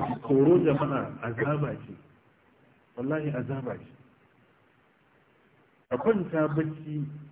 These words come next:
idan ka ɗaya a buɗe, ɗaya a rufe, matsala ce. Da zarar ka fita daga da'irar inda kake tunanin akwai razani da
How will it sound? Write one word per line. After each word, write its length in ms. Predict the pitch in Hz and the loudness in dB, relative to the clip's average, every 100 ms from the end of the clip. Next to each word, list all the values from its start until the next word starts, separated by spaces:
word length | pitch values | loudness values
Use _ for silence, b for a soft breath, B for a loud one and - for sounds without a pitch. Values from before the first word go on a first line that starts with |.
| - - | -18 -8
idan 300 | 170 165 131 | 0 0 2
ka 140 | 127 | 0
ɗaya 260 | 123 143 151 - | 2 4 4 2
a 100 | 107 | 2
buɗe, 480 | 104 104 113 120 117 120 - - _ _ _ _ _ - | -2 -4 -4 -4 -6 -14 -18 -20 _ _ _ _ _ -2
ɗaya 220 | 143 151 127 | 0 2 0
a 60 | 117 | -2
rufe, 380 | 107 107 113 110 - - _ _ _ | -4 -4 -8 -8 -16 -20 _ _ _
matsala 400 | 175 175 196 180 151 | -18 -12 -10 -10 -10
ce. 120 | 160 - - _ _ _ _ _ _ _ _ _ _ _ _ _ _ _ _ _ _ _ _ _ _ _ _ _ 196 180 - _ _ _ _ _ _ _ _ _ _ _ _ _ - | -16 -18 -20 _ _ _ _ _ _ _ _ _ _ _ _ _ _ _ _ _ _ _ _ _ _ _ _ _ -20 -20 -20 _ _ _ _ _ _ _ _ _ _ _ _ _ -16
Da 280 | 110 147 147 | -4 0 2
zarar 440 | 196 208 208 208 202 | 2 4 4 2 2
ka 220 | 208 202 | 0 0
fita 260 | 202 - - | -2 -2 -2
daga 260 | 165 - - | 0 2 2
da'irar 520 | 156 160 165 170 139 - | 2 0 -2 -2 -2 -4
inda 260 | 156 165 151 | -6 -4 -6
kake 520 | 151 147 147 123 110 | -6 -4 0 -2 -2
tunanin 500 | 127 120 120 120 143 143 | -4 -2 -2 -2 -2 -2
akwai 320 | 127 131 131 | -4 -2 -2
razani 400 | 139 139 127 | -2 -2 -4
da 80 | 120 | -4